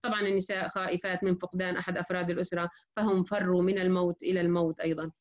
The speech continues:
كما يقال. آه، أتحدث قليلًا أيضًا عن كيف يمكن أن يساعد، آه، أخوتنا السوريين في الخارج، كيف يمكن أن يساعدوا أهلهم في، آه، الداخل.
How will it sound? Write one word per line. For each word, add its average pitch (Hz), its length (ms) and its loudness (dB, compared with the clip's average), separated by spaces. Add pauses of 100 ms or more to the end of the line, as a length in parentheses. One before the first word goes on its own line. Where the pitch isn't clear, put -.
(140)
كما 180 200 0
يقال. 165 380 -4 (880)
آه، 202 560 -2 (300)
أتحدث 247 480 -2
قليلًا 240 600 2
أيضًا 202 320 -2
عن 226 320 0
كيف 220 380 -2
يمكن 233 540 2
أن 208 260 0
يساعد، 190 680 -2
آه، 180 600 -2
أخوتنا 214 420 0
السوريين 208 500 0
في 240 100 -2
الخارج، 233 400 -2
كيف 254 220 -2
يمكن 226 280 0
أن 202 80 0
يساعدوا 208 560 -2 (400)
أهلهم 208 480 0
في، 208 320 -2
آه، 180 300 -2
الداخل. 190 480 -2